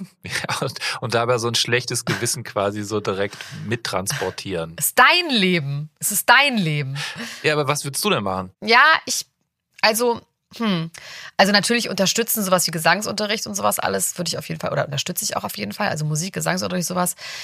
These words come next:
Speaker 2: Es ist immer wieder die Frage, ob mein Kind zum Beispiel jetzt, ähm, mal so mitdreht, ne? Also weil ich ja auch vom Film komme und da gibt's eben auch, wir haben viele Bekannte, die Regisseure sind und so weiter und so fort.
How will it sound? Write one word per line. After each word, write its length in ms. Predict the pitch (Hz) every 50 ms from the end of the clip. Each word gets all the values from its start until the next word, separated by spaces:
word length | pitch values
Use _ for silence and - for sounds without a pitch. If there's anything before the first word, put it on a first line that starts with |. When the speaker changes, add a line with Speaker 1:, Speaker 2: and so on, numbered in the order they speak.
| - - - - - - _ _ -
Speaker 2:
Es 140 | 196 - -
ist 160 | - - -
immer 220 | - 247 240 233
wieder 140 | 220 226 214
die 100 | 202 214
Frage, 540 | - - - 208 214 220 240 240 233 - -
ob 180 | - - - _ _
mein 680 | - 202 202 202 202 202 202 214 226 226 220 226 214
Kind 600 | - - - - 240 220 220 220 220 208 - - - _ _ -
zum 200 | - - 208 202
Beispiel 340 | 196 185 196 185 - - 202
jetzt, 400 | 196 185 180 - - - - - _ -
ähm, 280 | 185 180 180 180 180
mal 180 | 185 180 180 180
so 140 | 175 180 180
mitdreht, 800 | 180 220 226 - - 175 156 170 170 175 196 - - - - - _ -
ne? 200 | 180 190 233 320 - _ -
Also 320 | - - 180 170 180 170 -
weil 380 | 175 165 165 165 165 165 - -
ich 120 | - 180 -
ja 220 | 180 165 165 -
auch 100 | - -
vom 180 | - - 160 156
Film 320 | - - 220 233 233 226
komme 460 | - - - 156 151 160 196 254 311 - -
und 120 | 170 160
da 60 | 156
gibt's 300 | 147 160 170 - - - - -
eben 200 | 180 170 165 170
auch, 200 | - - 156 -
wir 80 | - 156
haben 140 | 151 170 -
viele 240 | - - 185 175
Bekannte, 420 | 156 160 - - 170 170 165 175 160
die 140 | 147 156 156
Regisseure 560 | - 160 151 156 - - - 202 180 175 156
sind 340 | 151 156 151 151 151 151 -
und 140 | 185 175
so 100 | 170 175
weiter 180 | 156 147 147 165
und 80 | 160 160
so 80 | 156
fort. 300 | - - 156 160 190 -